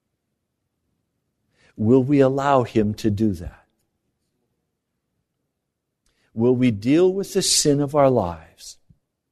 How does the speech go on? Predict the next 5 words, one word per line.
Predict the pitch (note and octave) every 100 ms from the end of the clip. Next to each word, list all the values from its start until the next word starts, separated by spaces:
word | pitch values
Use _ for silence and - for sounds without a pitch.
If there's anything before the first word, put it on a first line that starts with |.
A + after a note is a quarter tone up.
| _ _ _ _ _ _ _ _ _ _ _ _ _ _
Finally, | - - E3 F3 F#3 F#3 F3+
in | D#3 C#3
a | A#2
serious | - - D#3+ E3 E3+ E3+ -
manner, | A#2 A2 F#2+ E2+